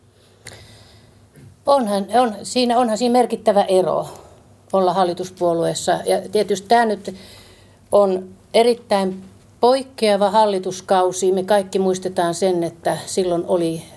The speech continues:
oli tuota pankkikriisiä, oli val-, lama, taloudellinen lama, silloin oli valtaisa konkurssiaalto. Silloin siis salissa olo oli kyllä erittäin raskasta sikäli, että siellä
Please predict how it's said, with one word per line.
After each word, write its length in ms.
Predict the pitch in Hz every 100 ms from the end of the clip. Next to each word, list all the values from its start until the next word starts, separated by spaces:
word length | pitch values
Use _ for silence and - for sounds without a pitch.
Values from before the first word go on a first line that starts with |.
| -
oli 240 | 190 180
tuota 380 | 175 170 160 - -
pankkikriisiä, 1000 | 185 190 196 - 226 220 208 233 202 202 196 - -
oli 240 | 202 175 170
val-, 200 | 185 185 190
lama, 460 | 185 180 190 220 226 - - - _ - - - - -
taloudellinen 440 | 208 202 190 185
lama, 360 | 208 214 196 185
silloin 360 | - 208 196 185
oli 360 | 196 185 175 - - - - -
valtaisa 420 | 196 190 185 170
konkurssiaalto. 1300 | - 208 202 220 208 - 220 214 202 196 190 196 185 - - -
Silloin 440 | - 220 202 196 - - - - - - _ _ _ _
siis 300 | - - -
salissa 540 | 233 240 226 - 202 190 190
olo 340 | 202 196 190 185
oli 220 | 190 185
kyllä 280 | 196 190 185
erittäin 500 | 208 220 220 196 185
raskasta 520 | 202 196 196 185 175
sikäli, 500 | 233 226 226 190 175
että 220 | 170 -
siellä 420 | 185 208 180 180